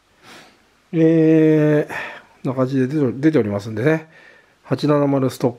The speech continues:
ック、ソード、そして、ブルドック。ブルドックまだありますよ。ブルドックっていうのはね、このフォアエンドついたモデルですね。八七〇にね。で、値段据え置きと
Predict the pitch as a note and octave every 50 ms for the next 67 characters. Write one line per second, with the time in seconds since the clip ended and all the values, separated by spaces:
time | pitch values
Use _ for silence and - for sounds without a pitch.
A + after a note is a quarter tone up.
0 | _ - - - - - - - - B2 A2+ A2 G#2+ A2 G#2 G2+ - - - -
1 | A2 - - - F#3 F3 - - _ _ _ - - _ _ - A#2 A#2+ A2 A2+
2 | D3 G3 F3+ - - - - - - - _ _ _ _ _ _ - - _ _
3 | _ _ _ _ _ _ _ - A#2 G2+ G2+ G#2 F#2+ - - G#2 G#2+ G#2+ G#2+ G#2+
4 | A2+ B2 A#2+ B2+ A2 G#2 A2 B2 D3+ F#3+ G3 - - - _ - C3+ C#3 E3 F#3
5 | F#3 F#3 - - C#3 - - G#2+ G2 G2 G2 A#2+ C#3+ C#3 C3 - - A#2+ G2 G2+
6 | G#2 - - D3+ E3+ G3 G#3+ A3+ G#3+ F3+ E3+ E3+ - - - - _ _ _ _
7 | _ _ _ _ _ _ _ - - B2+ B2 - G2+ G#2+ A#2 A#2+ C3 C3+ C3+ A#2+
8 | - - D3+ D3+ D#3+ D#3+ D#3+ E3 E3 E3 E3+ E3 D3+ - - - - - - -
9 | _ - - C3 - - A#2+ G#2 G2 F#2+ G2+ G2+ G2+ G2+ - A2 A#2 C#3 D#3+ D#3+
10 | - - - - _ _ _ _ _ - _ _ _ _ _ - - - _ _
11 | _ _ _ _ _ - C3+ C3 C#3 C#3+ D#3+ F3 E3+ D3+ - - C#3 C3+ B2+ A2+
12 | G2+ - - - -